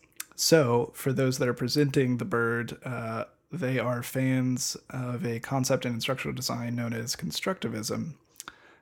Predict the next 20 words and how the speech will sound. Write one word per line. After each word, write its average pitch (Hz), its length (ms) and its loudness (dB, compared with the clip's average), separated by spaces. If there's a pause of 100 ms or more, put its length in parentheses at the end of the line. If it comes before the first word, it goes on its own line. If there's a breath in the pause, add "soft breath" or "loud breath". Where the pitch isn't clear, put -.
And 120 200 0
the 120 60 -2
key 139 400 0
idea 135 480 2
behind 120 440 0
this 110 300 0
is 117 260 -4
that 117 240 -4
students 135 460 2
should 131 160 -2
be 123 80 2
allowed 117 400 0
to 113 80 -4
take - 260 -2
an 113 260 -2
active 127 300 -2
approach 139 400 0
to 160 80 -2
their 147 220 2
learning, 156 460 2